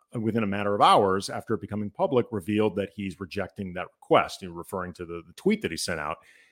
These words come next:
And this may have just been f-, uh, awkward phrasing by Brian, but in terms of rejecting the que-,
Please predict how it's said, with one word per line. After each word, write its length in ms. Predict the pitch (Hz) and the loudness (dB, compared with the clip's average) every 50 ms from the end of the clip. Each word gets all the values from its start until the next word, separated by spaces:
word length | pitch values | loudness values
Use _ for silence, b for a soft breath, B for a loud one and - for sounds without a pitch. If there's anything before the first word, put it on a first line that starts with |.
| b b _ - | b b _ 8
And 120 | 139 151 | 10 12
this 140 | 175 160 170 | 12 12 12
may 140 | 190 226 240 | 12 12 12
have 120 | 233 165 | 12 12
just 180 | 143 160 151 - | 12 6 6 8
been 200 | 165 139 123 107 | 8 8 8 6
f-, 240 | - - - - - | 2 -2 -14 -18 -20
uh, 880 | 113 _ - - - - 95 101 95 - - - - - _ _ - 151 | -20 _ -18 -16 -16 -16 -16 -16 -18 -18 -20 -20 -20 -20 _ _ 4 6
awkward 380 | 139 139 - 151 143 123 101 | 6 8 8 8 8 8 8
phrasing 580 | - - 127 123 123 110 92 104 98 95 98 92 | 8 8 8 10 10 8 6 2 0 0 -2 0
by 380 | - 101 92 90 87 87 85 85 - | 0 0 2 2 0 -2 -4 -2 2
Brian, 480 | - 151 165 139 104 87 80 78 80 - _ _ _ _ _ _ _ _ _ | 4 4 4 4 2 0 -2 -4 -8 -14 _ _ _ _ _ _ _ _ _
but 480 | - 107 113 143 143 139 139 139 - - - _ _ _ - - _ _ _ _ _ _ - | 2 10 12 12 12 12 8 2 -2 -8 -20 _ _ _ -20 -20 _ _ _ _ _ _ 0
in 160 | 147 139 135 | 2 2 2
terms 340 | - - 208 226 220 196 170 | 2 2 4 4 4 4 2
of 80 | 135 | 0
rejecting 640 | 131 120 104 90 98 120 127 123 - - 123 117 107 | 0 -2 -2 0 2 2 2 2 0 0 0 0 0
the 80 | 98 | -2
que-, 340 | - - - - 117 104 - | -4 -4 -2 0 0 0 0